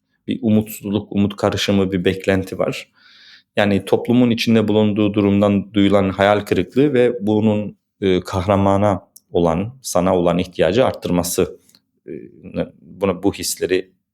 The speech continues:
görebiliriz yani. Metni kime yazdı deyince, bence metni, e, topluma, yani hususen toplumun sorunlarına çare, çare üretmek için, e, sorumluluk alması gereken gençlere yazdı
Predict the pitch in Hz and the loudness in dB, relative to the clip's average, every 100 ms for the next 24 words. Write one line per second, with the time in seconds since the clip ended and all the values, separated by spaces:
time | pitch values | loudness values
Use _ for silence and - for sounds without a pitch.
0 | _ _ 90 85 78 78 73 73 80 147 | _ _ 2 2 0 -4 -6 -4 -2 -4
1 | - _ - _ - - - - - - | -6 _ -20 _ -20 -20 -20 -20 -20 -20
2 | - - - 127 127 135 135 139 135 120 | -20 -20 0 2 2 0 4 4 6 4
3 | 120 139 110 104 131 135 127 127 127 - | 2 2 2 2 2 4 4 4 2 2
4 | 110 143 143 - _ 101 95 90 90 90 | 0 0 0 -12 _ 0 2 0 -2 -6
5 | 95 - - _ _ _ - 117 135 135 | -12 -12 -16 _ _ _ -2 0 2 4
6 | 139 127 - - _ _ 85 85 85 - | 4 2 -2 -14 _ _ -4 -2 -4 -8
7 | - 113 - 120 127 131 - - 104 - | -4 -4 0 2 2 0 -6 -4 -4 0
8 | 120 131 - 107 107 107 120 120 - 98 | 0 2 2 2 2 2 0 0 0 2
9 | 95 117 - - - 95 110 123 98 101 | 2 0 -2 -6 -2 2 2 2 0 -2
10 | - 120 - - 95 123 143 - _ _ | 0 -4 -4 -6 -4 -4 -6 -16 _ _
11 | _ _ _ 90 87 85 85 85 85 85 | _ _ _ -6 -4 -4 -6 -8 -8 -10
12 | - 98 113 117 98 98 95 - 92 92 | 0 2 2 0 -2 -2 -4 -2 -2 0
13 | 127 98 95 95 - 90 92 78 76 - | 0 2 0 0 0 2 4 2 0 -4
14 | 78 - | -6 -6